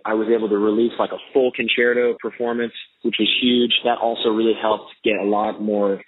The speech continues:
followership. And it makes sense. You know, I put a lot of time and effort and honestly money into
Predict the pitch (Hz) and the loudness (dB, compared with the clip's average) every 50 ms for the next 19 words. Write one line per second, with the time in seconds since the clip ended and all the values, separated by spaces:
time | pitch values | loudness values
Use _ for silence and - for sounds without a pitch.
0 | - - 101 104 104 104 104 - - - 110 104 - - _ _ _ _ _ _ | -6 -2 0 2 2 2 0 0 0 0 0 -2 -2 -6 _ _ _ _ _ _
1 | _ _ _ _ - - 104 101 101 101 92 - - 107 110 113 117 - - - | _ _ _ _ -6 -2 -2 0 0 0 -2 -2 -2 2 2 4 2 2 0 -2
2 | - 147 110 - - - 101 101 101 104 101 - 117 107 104 104 98 95 113 113 | -2 -2 -2 -2 -2 -2 0 0 0 0 0 0 0 2 2 2 2 2 0 0
3 | 113 - - 110 98 101 104 104 107 101 - 101 104 98 - - 107 - - 113 | -2 -4 -2 -2 0 0 0 -2 -4 -6 -6 -6 -6 -4 -4 -4 -4 0 0 0
4 | 110 98 104 104 104 107 107 107 - - 107 104 98 - - 110 110 117 117 120 | 0 0 -2 -2 -2 -2 -4 -4 -2 0 0 0 0 -2 -2 0 0 2 2 2
5 | 110 101 101 101 101 - - 110 98 95 | 2 0 0 -2 -2 -2 0 0 0 0